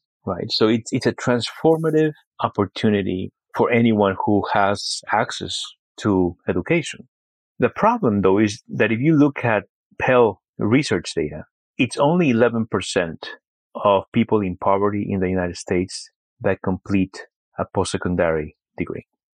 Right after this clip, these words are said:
That is a systemic lack of access in our society, in our country. It takes five generations for a family to get out of poverty. Still,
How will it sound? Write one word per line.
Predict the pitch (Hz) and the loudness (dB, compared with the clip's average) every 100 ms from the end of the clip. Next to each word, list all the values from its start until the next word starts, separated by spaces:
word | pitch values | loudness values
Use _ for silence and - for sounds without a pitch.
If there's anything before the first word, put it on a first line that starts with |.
| _ _ _ _ _ | _ _ _ _ _
That | 117 - 143 | 0 2 2
is | 117 | 0
a | |
systemic | 101 104 - - 104 104 - - - _ _ _ - | -4 -4 -2 0 2 2 0 -10 -16 _ _ _ 0
lack | 110 104 104 | 2 4 0
of | 95 | 0
access | 90 92 - 98 92 - - _ _ _ _ - | 0 0 -4 -6 -6 -10 -20 _ _ _ _ 0
in | 110 | 2
our | 98 92 90 | 4 2 0
society, | - - - - - - 117 | -8 -6 -6 -6 -6 -8 -4
in | 110 98 | 0 2
our | 95 95 | 0 -2
country. | 104 101 - - - _ _ _ _ _ _ | -4 -6 -6 -8 -10 _ _ _ _ _ _
It | 127 - | -2 0
takes | 143 135 - - - - | 0 0 -2 -14 -16 -4
five | 135 143 156 160 _ - | 0 2 0 -2 _ -2
generations | 123 107 98 98 101 - 104 - | 0 2 2 2 0 -4 -8 -6
for | - 98 | -4 -2
a | - 110 | -2 -4
family | 104 101 101 - | -2 -2 -6 -4
to | 98 | -2
get | - 92 | 0 0
out | 92 | 0
of | 90 - | -4 -4
poverty. | 90 87 - - _ _ _ _ _ _ _ _ _ _ | -6 -6 -10 -12 _ _ _ _ _ _ _ _ _ _
Still, | - - - 160 143 95 110 135 | -14 -12 2 4 6 4 2 -2